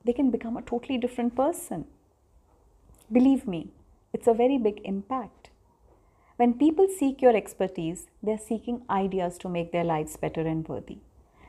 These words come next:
They do have parameters like budgets and a certain design style. And on top of that, you're expected to read their minds, hear the unspoken, and see the unseen.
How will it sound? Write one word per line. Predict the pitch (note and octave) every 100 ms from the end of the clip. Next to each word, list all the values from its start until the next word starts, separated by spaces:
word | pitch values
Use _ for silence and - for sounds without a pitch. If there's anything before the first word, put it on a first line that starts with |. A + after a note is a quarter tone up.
| -
They | D4+
do | F#4 A#4
have | D4+ -
parameters | G3 F#3 F3+ E3+ E3+ E3
like | F#3 E3+ E3
budgets | D#3+ D#3 D#3+ -
and | E3+
a | D#3+
certain | - D#3+ E3+ E3
design | D#3 D#3 D3 D#3+
style. | - D#3 C#3+
And | - A#3
on | B3+ C4
top | C#4 D4
of | D#4 D4+
that, | G3 F3+ -
you're | G3+
expected | G#3+ - - A3 B3+ B3+
to | A#3+
read | A#3 A3
their | A#3+
minds, | A#3 G3+ F#3 F3+ G#3+ - - _ _ _ _
hear | - A#3 A#3
the | A#3 A#3+
unspoken, | A3+ G#3+ - G#3 G3+ F#3 F3+ F#3+ -
and | F#3+
see | G3 - G3+
the | G#3+ -
unseen. | F#3 G3 - - A#3+ F#3+